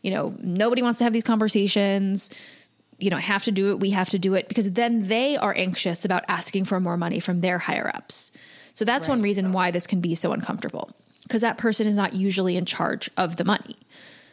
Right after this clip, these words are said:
Speaker 1: But so it's saying, you know, I'm managing this team. I really like working here. But right now, the output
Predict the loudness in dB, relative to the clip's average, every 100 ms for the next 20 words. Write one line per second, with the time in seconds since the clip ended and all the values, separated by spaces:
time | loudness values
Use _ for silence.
0 | _ _ _ _ _ 0 0 0 0 0
1 | 0 0 0 2 2 0 -4 -6 0 2
2 | 2 0 0 -4 -14 -20 -20 -12 -2 2
3 | 2 2 2 0 0 0 0 0 2 2
4 | 2 2 0 -2 -6 -20 -20 -20 _ -2
5 | 0 0 0 2 0 0 0 0 2 2
6 | 4 2 2 2 2 0 -4 -14 _ -2
7 | 0 2 2 2 2 2 2 0 -2 0
8 | 2 0 0 0 0